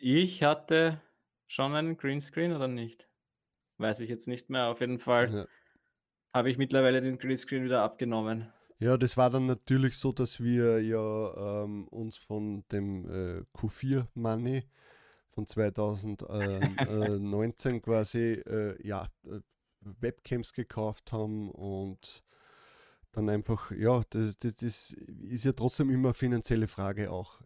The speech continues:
Speaker 2: Ich mein, sicher, jetzt würde ich wahrscheinlich nicht überlegen, äh, kaufen wir jetzt eine Kamera oder nicht. Jetzt geht's ja mittlerweile. Äh, aber damals war das dann schon für mich, weil ich gesagt habe, wenn, dann möchte ich da was Ordentliches haben oder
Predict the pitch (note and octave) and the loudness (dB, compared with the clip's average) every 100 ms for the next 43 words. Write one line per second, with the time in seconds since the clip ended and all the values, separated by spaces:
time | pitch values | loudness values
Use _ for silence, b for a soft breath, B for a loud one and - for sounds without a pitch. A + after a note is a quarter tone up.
0 | - G#2 G#2+ - B2+ A#2+ A#2 A#2 - B2 | -14 -6 -4 -2 0 2 2 2 2 4
1 | B2+ B2+ B2 A#2 A#2 A#2+ A2+ G#2+ A#2 B2 | 6 4 2 0 -2 -2 -2 0 0 2
2 | A#2 A2 A2 A2 G#2+ F2+ D#2+ G2+ - G2+ | 2 2 0 -2 -6 -8 -10 -10 -6 -4
3 | A2+ A2 G#2 - F#2+ G#2+ G2+ G2 G#2 D3 | -4 -4 -6 -6 -6 -4 -4 -4 -2 -4
4 | - A2+ - - _ - A#2+ C3 C#3+ C3+ | -4 -8 -8 -18 _ -4 -2 -2 -2 -2
5 | C3+ - B2+ A#2 C3 D3 b b b b | -4 -2 0 2 0 -4 b b b b
6 | b - A#2+ A#2 A#2 A2 - A2 A2 G2+ | b -6 0 4 2 0 -2 -2 -2 0
7 | G#2 B2+ - B2+ B2 - A#2+ - C#3+ C#3 | 0 -2 0 0 -2 -2 -6 -2 -2 0
8 | C3 B2+ - A#2 A2+ G#2 - A2+ A2+ - | 0 0 -2 0 0 -2 -4 -2 -2 -2
9 | A#2+ A2 _ - A2+ A2+ B2+ C3 A2+ A2+ | -4 -6 _ -12 -2 0 2 2 2 0
10 | - A#2 - A2+ G#2+ - B2 C#3 D3 D3+ | -2 -6 -2 -2 -2 0 2 2 0 -2
11 | - C#3 C#3 - G#2+ | 0 0 0 -4 -4